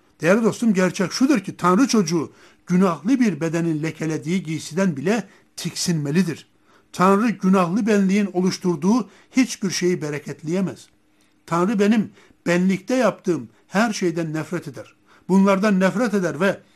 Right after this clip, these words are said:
bizlerin de ondan nefret etmeyi öğrenmemiz gerekir. Yani bizi kirleten her tür pislikten, günahtan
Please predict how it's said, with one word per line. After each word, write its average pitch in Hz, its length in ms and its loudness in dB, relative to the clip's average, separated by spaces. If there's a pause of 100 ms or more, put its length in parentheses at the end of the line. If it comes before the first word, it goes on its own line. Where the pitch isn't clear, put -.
(220)
bizlerin 196 440 0
de 226 80 -2
ondan 185 580 2 (200)
nefret 196 640 -2
etmeyi 180 400 -2
öğrenmemiz 160 600 -4
gerekir. 120 340 -12
Yani 185 340 -2 (880)
bizi 175 260 0
kirleten 180 640 -4
her 233 320 -2
tür 226 280 -6
pislikten, 185 640 -6
günahtan 170 540 -2